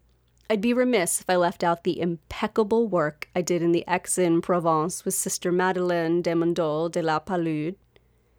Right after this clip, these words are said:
She was seventeen years old and a French aristocrat who entered the Ursuline convent at Marseille in sixteen oh seven. She eventually confessed to having an intimate relationship with Father Louis Gaffridi,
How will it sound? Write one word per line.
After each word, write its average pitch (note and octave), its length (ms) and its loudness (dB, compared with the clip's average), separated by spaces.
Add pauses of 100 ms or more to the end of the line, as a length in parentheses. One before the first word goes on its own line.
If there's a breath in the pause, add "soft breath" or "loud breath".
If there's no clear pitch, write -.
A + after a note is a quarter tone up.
(300)
She - 200 -2
was F3+ 100 2
seventeen E3 600 0
years D3+ 200 -2
old D3 400 -4
and E3 120 -2
a F3+ 40 -4
French F#3 300 0
aristocrat E3 680 -2
who F#3 120 0
entered F3 320 0
the - 80 -4
Ursuline E3+ 520 0
convent D#3+ 400 0
at - 80 -2
Marseille D#3 560 0
in D#3+ 120 -2
sixteen F#3 680 0
oh E3+ 220 2
seven. D#3 640 -2 (840)
She - 220 -2
eventually A3 480 2
confessed F3 460 0
to G3 80 -6
having F3 180 0
an E3 80 0
intimate G3+ 500 0
relationship E3 680 -2
with F3 100 -6
Father E3+ 380 0
Louis F3+ 320 2
Gaffridi, D#3 720 -2